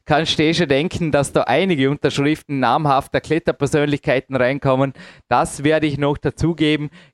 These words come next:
genauso wie die Peak Days D V D. Ablaufen dort die Spendenaktion. Ich hab das mit der Rosi besprochen, letztens relativ unspektakulär.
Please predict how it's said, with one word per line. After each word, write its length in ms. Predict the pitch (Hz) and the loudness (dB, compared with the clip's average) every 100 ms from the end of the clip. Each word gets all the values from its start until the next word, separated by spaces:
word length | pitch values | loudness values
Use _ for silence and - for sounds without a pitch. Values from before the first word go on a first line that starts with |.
| - | -4
genauso 460 | 135 117 151 143 | 0 2 2 0
wie 60 | 143 | -2
die 100 | 131 | -4
Peak 340 | - 151 - | -4 -6 -4
Days 300 | 139 139 - | -2 0 0
D 120 | 147 | -2
V 120 | 123 120 | 0 2
D. 240 | 113 98 - - - | 0 -2 -6 -20 -2
Ablaufen 640 | - 175 175 165 160 143 | 0 2 2 2 -2 -6
dort 280 | - 156 151 _ | -2 -2 -2 _
die 260 | 156 143 135 | -2 0 0
Spendenaktion. 1080 | - 135 156 - 147 139 - 143 135 151 | -2 -2 -2 0 -2 -2 -2 0 0 0
Ich 40 | 131 | -4
hab 160 | 135 | -6
das 140 | 147 135 | -8 -8
mit 180 | 147 | -4
der 80 | 139 | -2
Rosi 300 | 123 156 156 | 0 0 0
besprochen, 500 | 143 120 139 147 156 | -2 -2 0 0 2
letztens 420 | 143 147 - 139 | 0 -2 -4 -4
relativ 360 | 120 147 - 120 | -2 -2 -2 -4
unspektakulär. 1040 | 147 185 - 165 - 156 - 156 147 147 | -4 -4 -4 -6 -6 -10 -4 0 2 0